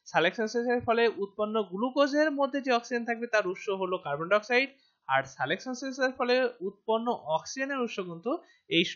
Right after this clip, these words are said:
টু ও। আর সালেক সংশ্লেষ শব্দটি প্রথম প্রচলন কে করে? তোমরা নিশ্চয়ই জানো, বিজ্ঞানী বার্নেস।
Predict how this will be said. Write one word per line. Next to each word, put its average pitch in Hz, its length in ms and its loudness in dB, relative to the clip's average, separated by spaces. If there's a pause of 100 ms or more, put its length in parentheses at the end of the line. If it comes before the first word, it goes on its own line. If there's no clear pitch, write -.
টু 196 100 -2 (120)
ও। 160 100 -2 (500)
আর 160 160 6
সালেক 202 340 0
সংশ্লেষ 262 280 -8
শব্দটি 240 320 0
প্রথম 226 420 -4
প্রচলন 240 460 -2
কে 240 180 -2
করে? 233 220 2
তোমরা 220 260 -4
নিশ্চয়ই 196 280 -8
জানো, 214 200 -2
বিজ্ঞানী 175 400 -8
বার্নেস। 160 640 -6